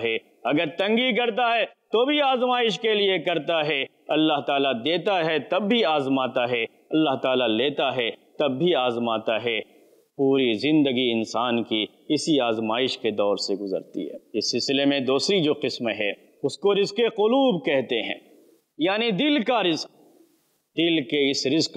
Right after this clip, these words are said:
کا مطلب یہ ہے کہ اللہ تبارک و تعالی انسان کو ایمان کی دولت دے دیتا ہے، ایمان کا رزق دیتا ہے، صحیح علم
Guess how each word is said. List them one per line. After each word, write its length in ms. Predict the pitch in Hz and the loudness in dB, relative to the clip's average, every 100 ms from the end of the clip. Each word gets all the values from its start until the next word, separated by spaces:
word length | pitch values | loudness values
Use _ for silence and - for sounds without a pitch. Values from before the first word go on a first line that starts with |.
| 139 | -2
کا 140 | 131 120 | 0 0
مطلب 440 | 123 - 143 117 | 0 0 -2 0
یہ 180 | 117 110 110 | -2 -2 -2
ہے 160 | 104 98 - _ _ | -4 -6 -12 _ _
کہ 100 | 131 - | -2 0
اللہ 400 | 120 127 131 117 | 2 2 0 -2
تبارک 480 | 117 107 113 123 113 | -2 0 0 -2 0
و 120 | 110 104 | -2 0
تعالی 480 | 101 113 147 165 175 127 - _ _ _ | -2 0 0 0 0 -2 -6 _ _ _
انسان 680 | 120 135 131 - 127 156 147 | -2 2 2 0 0 2 0
کو 180 | 127 139 117 - - - _ - | 0 0 0 -2 -14 -20 _ -4
ایمان 500 | 131 127 117 151 151 | 0 2 0 2 0
کی 160 | - 123 | 0 0
دولت 420 | 110 107 104 104 | 2 2 0 0
دے 100 | 104 | 0
دیتا 300 | 101 - 87 | -2 -4 -8
ہے، 100 | - - _ _ _ - | -8 -20 _ _ _ -4
ایمان 580 | 143 165 170 208 240 208 | -2 0 0 0 0 0
کا 140 | 214 | 0
رزق 260 | 190 180 - 151 | 0 0 -2 0
دیتا 380 | 131 117 120 101 | 0 0 -2 -2
ہے، 80 | - - - _ _ _ | -6 -10 -20 _ _ _
صحیح 480 | - 202 196 247 247 | -4 -2 0 2 2
علم 260 | 285 294 | 2 2